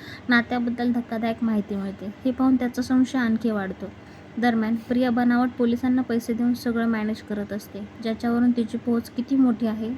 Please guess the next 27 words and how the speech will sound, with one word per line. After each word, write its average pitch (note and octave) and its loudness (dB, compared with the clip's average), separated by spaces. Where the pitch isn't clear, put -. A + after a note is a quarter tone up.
हे C4 2
स्पष्ट G#3+ -6
होतं. F#3+ -8
भागाच्या A3+ -2
शेवटी A#3 0
अर्जुन A#3 2
आणि B3 4
सायली A3 0
सीसीटीव्ही A3+ 0
फुटेज A#3 -2
पाहताना A#3 2
रविराजांना A#3 4
दाखवतात. G3+ -2
फुटेज B3+ 2
पाहून C4+ 6
रविराज A#3+ 4
संतापतो G3+ 0
आणि A#3+ 6
ठरवतो A#3 2
की C4+ 0
हा B3+ 0
माणूस A#3+ 4
सापडल्याशिवाय A3+ 0
तो C4 2
शांत A3 0
बसणार G#3 -2
नाही. G3+ -6